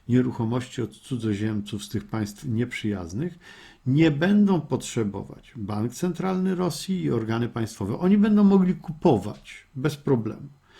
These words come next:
No czyli wiadomo, komu ci inwestorzy, którzy chcą się wycofać z Rosji, będą zmuszeni, e, sprzedać swój majątek organom państwowym or-, albo ewentualnie bankowi centralnemu Rosji,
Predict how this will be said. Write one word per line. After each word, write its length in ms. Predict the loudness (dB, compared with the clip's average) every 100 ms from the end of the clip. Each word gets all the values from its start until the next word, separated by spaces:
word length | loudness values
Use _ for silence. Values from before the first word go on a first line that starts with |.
| -20 -8
No 80 | -4
czyli 220 | 0 0
wiadomo, 580 | 2 0 0 2 2 0 -8 _ _ -18 -18 _
komu 680 | -8 -4 0 0 0 0 -2
ci 280 | -4 -4
inwestorzy, 680 | 0 0 0 -2 -2 0 0
którzy 240 | -2 -2 -2
chcą 180 | -2
się 140 | -2 -4
wycofać 480 | -6 -8 -4 -4 -2
z 40 |
Rosji, 280 | -4 -4 -2
będą 280 | 0 2 2
zmuszeni, 920 | 2 0 0 -2 0 0 2 0 -4 -12 _ _ _ -4
e, 160 | -4
sprzedać 680 | -4 -12 -4 -2 0 -4 -6 -12
swój 360 | -12 -4 -2
majątek 540 | -2 -6 -12 -12 -8 -4
organom 400 | 0 0 0 -2
państwowym 680 | -2 -2 -2 -2 -2 -4
or-, 140 | -8 -10 -14 -18 _
albo 340 | -8 -6 -4 -4
ewentualnie 480 | -6 -6 -6 -4
bankowi 400 | -2 -4 -4 -6
centralnemu 680 | -6 -8 -8 -6 -6 -6 -6
Rosji, 280 | -10 -8 -8